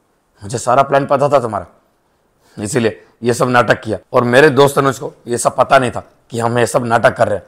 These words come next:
नहीं तो तुम्हारा नाटक पता नहीं और कितनी देर तक चलता। कोई बात नहीं किता, तुमने जो भी किया उसकी सज़ा तुम्हें मिलेगी,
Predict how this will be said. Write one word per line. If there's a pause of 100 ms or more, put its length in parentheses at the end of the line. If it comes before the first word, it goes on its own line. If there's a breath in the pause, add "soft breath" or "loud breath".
(600)
नहीं
तो
तुम्हारा
नाटक
पता
नहीं
और
कितनी
देर
तक
चलता। (1400 soft breath)
कोई
बात
नहीं
किता, (580)
तुमने
जो
भी
किया
उसकी
सज़ा
तुम्हें
मिलेगी,